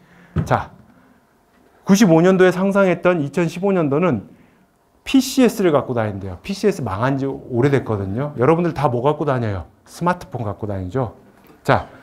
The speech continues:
누가 디스켓 목걸이 갖고 다녀요? 요새 클라우드에서 다 쓰거나 아니면 유에스비 갖고 다니죠. 여담으로 요, 여러분들 컴퓨터 보면 혹시 방과후나 이런 거 할 때 파워포인트나 엑셀이나 이런 거 배워요?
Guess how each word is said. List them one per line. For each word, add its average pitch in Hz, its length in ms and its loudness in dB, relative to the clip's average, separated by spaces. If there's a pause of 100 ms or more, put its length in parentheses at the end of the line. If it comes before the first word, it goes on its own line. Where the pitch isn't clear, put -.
(480)
누가 214 460 6
디스켓 214 360 4
목걸이 170 360 6
갖고 139 220 4
다녀요? 110 400 0
요새 123 340 -2
클라우드에서 214 600 4
다 113 140 -2
쓰거나 127 600 -4
아니면 131 360 0
유에스비 135 420 0
갖고 87 220 -14
다니죠. 92 400 -20 (500)
여담으로 135 680 2
요, 139 200 0
여러분들 170 380 0
컴퓨터 220 440 0
보면 123 560 -2 (340)
혹시 196 540 0 (320)
방과후나 165 520 2
이런 139 200 2
거 147 60 2
할 143 220 0
때 147 200 0
파워포인트나 202 720 0
엑셀이나 160 440 -2
이런 131 180 -2
거 135 100 -4
배워요? 127 500 0